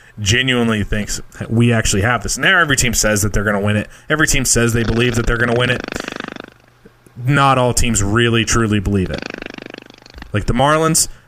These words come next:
no one on that Marlins club actually thinks that they're winning the division.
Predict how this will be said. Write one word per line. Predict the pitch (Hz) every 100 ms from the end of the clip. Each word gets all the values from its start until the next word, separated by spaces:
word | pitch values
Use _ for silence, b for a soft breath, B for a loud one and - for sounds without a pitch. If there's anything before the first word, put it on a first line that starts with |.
| b b b _
no | 104 151
one | 165 170
on | 165
that | 151
Marlins | 139 143 139 131
club | - 127 - -
actually | 123 117 - 123 120
thinks | - - 117 107 -
that | 113
they're | 110
winning | 104 104 95
the | 95
division. | 92 95 87 65